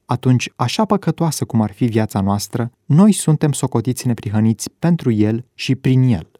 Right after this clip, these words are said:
și suntem primiți înaintea lui Dumnezeu ca și când n-am fi păcătuit niciodată.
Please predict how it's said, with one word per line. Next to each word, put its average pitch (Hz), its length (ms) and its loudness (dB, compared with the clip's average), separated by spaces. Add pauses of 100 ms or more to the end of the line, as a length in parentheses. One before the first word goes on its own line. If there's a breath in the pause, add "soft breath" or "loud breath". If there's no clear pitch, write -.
(220)
și - 180 -4
suntem 190 380 2
primiți 139 500 -2
înaintea 123 340 2
lui 117 120 2
Dumnezeu 110 560 0 (180)
ca 185 160 0
și 185 160 0
când 143 300 2
n-am 131 180 0
fi 117 160 -4
păcătuit 117 640 -2
niciodată. 147 760 0